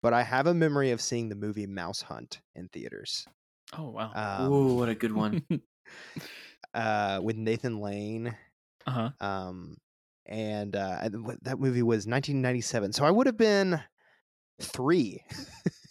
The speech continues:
Speaker 1: Like, I
Speaker 3: You
Speaker 1: don't
Speaker 3: can remem-,
Speaker 1: know.
Speaker 3: you can remember stuff when you're three.
Speaker 1: I guess so.
Speaker 3: I believe
Speaker 1: I
Speaker 3: that.
Speaker 2: That's possible.
Speaker 1: Okay. I think I, I think I did see the movie Mouse Hunt in theaters as a three-year-old. Um,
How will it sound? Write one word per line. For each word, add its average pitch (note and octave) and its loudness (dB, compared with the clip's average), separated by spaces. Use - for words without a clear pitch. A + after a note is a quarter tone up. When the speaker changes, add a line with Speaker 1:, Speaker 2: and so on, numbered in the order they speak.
Speaker 1:
Like, - -4
I D#3+ 6
Speaker 3:
You G3 6
Speaker 1:
don't B3 6
Speaker 3:
can A3 6
remem-, - 2
Speaker 1:
know. E3+ 6
Speaker 3:
you E4 6
can B3 4
remember C3 4
stuff A2 0
when G#2+ -2
you're G#2 -4
three. G#2+ -4
Speaker 1:
I A#3+ 2
guess C4 0
so. E3+ 4
Speaker 3:
I - 6
believe C#3+ 4
Speaker 1:
I - -8
Speaker 3:
that. G#2 -2
Speaker 2:
That's A2+ -2
possible. C3 -8
Speaker 1:
Okay. G#2+ -2
I D#3+ 4
think D4+ 0
I, C4 4
I D#3 2
think F3+ -2
I G3 4
did D3 4
see B2+ 0
the A2+ 2
movie G#2 0
Mouse - -8
Hunt - -14
in G2+ -10
theaters - -10
as E2 -10
a F2 -12
three-year-old. - -10
Um, - -20